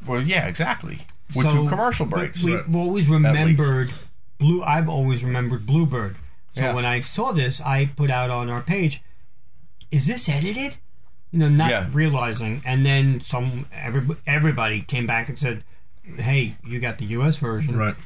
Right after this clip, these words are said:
Speaker 2: And I didn't remember that because I'm always remembering the bootleg.
Speaker 3: Right.
Speaker 2: 'Cause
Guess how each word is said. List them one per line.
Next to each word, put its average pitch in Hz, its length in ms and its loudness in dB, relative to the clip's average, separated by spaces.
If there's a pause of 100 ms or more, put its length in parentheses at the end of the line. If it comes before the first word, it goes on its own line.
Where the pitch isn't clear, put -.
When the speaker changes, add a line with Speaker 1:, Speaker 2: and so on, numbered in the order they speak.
(120)
Speaker 2:
And 131 160 0
I 131 100 4
didn't 139 180 4
remember 127 360 4
that 107 240 -2
because 123 180 -4
I'm 131 160 0
always 127 220 0
remembering 123 380 0
the 139 60 4
bootleg. 139 460 -2
Speaker 3:
Right. 117 200 -2 (320)
Speaker 2:
'Cause 147 260 0